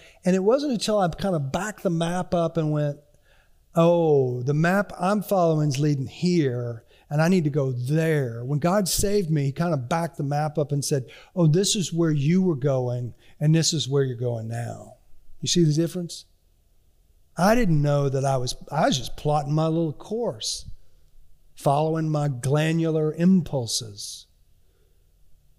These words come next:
my ignorance, my guilt.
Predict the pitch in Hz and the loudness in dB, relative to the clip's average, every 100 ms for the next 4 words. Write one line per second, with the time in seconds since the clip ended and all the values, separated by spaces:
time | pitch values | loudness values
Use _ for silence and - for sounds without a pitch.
0 | _ 135 135 139 175 151 147 127 120 135 | _ -2 0 2 2 2 -2 -4 -10 -10
1 | - - - - _ _ _ _ _ _ | -8 -6 -8 -16 _ _ _ _ _ _
2 | _ _ _ _ - - - _ - 139 | _ _ _ _ -20 -20 -20 _ -4 -4
3 | 120 147 156 110 - - | -2 0 0 -4 -12 -14